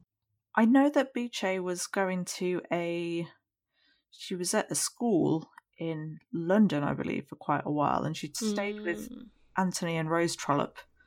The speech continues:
Speaker 1: for quite a period of time.
Speaker 2: Okay.
Speaker 1: So I think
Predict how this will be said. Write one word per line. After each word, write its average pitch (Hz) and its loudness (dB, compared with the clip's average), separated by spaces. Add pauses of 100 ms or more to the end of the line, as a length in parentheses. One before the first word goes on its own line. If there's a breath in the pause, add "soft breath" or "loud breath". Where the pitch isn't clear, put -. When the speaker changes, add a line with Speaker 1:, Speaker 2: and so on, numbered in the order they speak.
(440 soft breath)
Speaker 1:
for - -14
quite - 2
a 135 0
period 165 2
of 151 -4
time. 147 -2 (360)
Speaker 2:
Okay. 208 -10
Speaker 1:
So 175 0
I - -2 (180)
think 233 -6